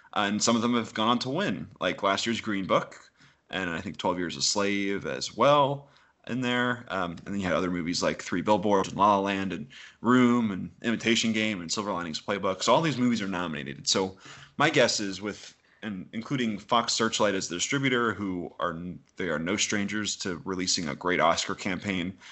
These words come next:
uh, this movie is probably gonna get, gonna get nominated for Best Picture. Um, and we kind of see with the numbers as well, it's doing really solid numbers. It's already, it's only in fifty-five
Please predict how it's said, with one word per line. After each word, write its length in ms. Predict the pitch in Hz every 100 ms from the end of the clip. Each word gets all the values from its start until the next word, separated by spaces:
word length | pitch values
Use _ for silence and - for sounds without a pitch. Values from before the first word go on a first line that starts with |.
| -
uh, 280 | - 90 85 - _ -
this 180 | 123 -
movie 220 | 127 113
is 80 | 110
probably 240 | 113 107
gonna 140 | 101
get, 240 | 95 104 -
gonna 180 | 107 98
get 140 | 104
nominated 400 | - 92 104 95
for 100 | 98
Best 260 | 101 101 -
Picture. 400 | 117 - 165 - _ - - _ -
Um, 340 | 101 95 - - -
and 240 | 120 117
we 100 | 113
kind 220 | 104 131
of 100 | 117
see 460 | - - 131 113 104 - _ _ _ -
with 180 | - 107
the 80 | 95
numbers 440 | 101 113 101 69
as 140 | 78 -
well, 200 | 98 71
it's 100 | -
doing 220 | 156 117
really 180 | 92 78
solid 300 | - 82 78
numbers. 380 | 78 67 65 -
It's 120 | -
already, 220 | 107 95
it's 120 | 113 139
only 180 | 139
in 60 | 107
fifty-five 840 | - 120 107 - 98 95 95 -